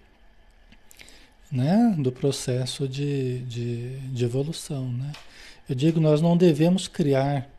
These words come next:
mais dificuldades, né? Até o Evangelho fala sobre isso, né? Dos tormentos voluntários.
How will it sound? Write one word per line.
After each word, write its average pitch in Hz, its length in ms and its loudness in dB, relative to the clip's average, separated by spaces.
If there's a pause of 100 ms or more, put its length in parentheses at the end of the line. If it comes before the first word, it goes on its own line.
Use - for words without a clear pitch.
(760)
mais 143 420 2
dificuldades, 160 960 0
né? 165 160 0
Até 185 180 -4
o 240 80 0
Evangelho 202 460 2
fala 170 320 -4
sobre 151 340 -4
isso, 147 200 -6
né? 151 100 -4
Dos 135 140 -10
tormentos 135 440 -2
voluntários. 135 920 -6